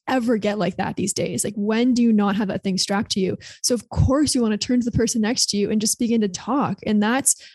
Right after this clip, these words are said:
how it should be. Like, that's the way it always has been in cultures. Um, if you look at the bathhouse culture in Finland and,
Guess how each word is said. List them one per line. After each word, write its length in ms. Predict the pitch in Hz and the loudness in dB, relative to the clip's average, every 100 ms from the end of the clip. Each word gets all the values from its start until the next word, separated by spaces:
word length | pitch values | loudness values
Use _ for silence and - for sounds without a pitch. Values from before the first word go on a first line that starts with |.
| - | -6
how 160 | 240 | -2
it 100 | 226 | -2
should 340 | - - 233 208 | 0 0 0 -2
be. 160 | 180 | -4
Like, 140 | - 175 | -4 -2
that's 220 | 214 - | -2 -2
the 80 | 269 | 0
way 260 | 262 240 - - _ | 0 0 -4 -14 _
it 80 | 220 | -6
always 260 | - 226 214 | 0 0 0
has 300 | - 277 285 | 0 0 0
been 180 | 196 180 | -2 -2
in 140 | 185 | -4
cultures. 560 | 190 208 - 208 196 - - - _ - | -4 -4 -2 0 0 -4 -10 -20 _ -2
Um, 220 | 190 190 | 0 0
if 80 | 208 | 0
you 60 | |
look 140 | 214 - | -2 -4
at 120 | 196 | -6
the 80 | 185 | -4
bathhouse 360 | 185 - 226 | -4 -4 -6
culture 320 | - - - | -4 -4 -2
in 80 | 180 | -2
Finland 500 | - 302 269 226 208 | 0 2 4 4 4
and, 220 | 190 160 | 2 -2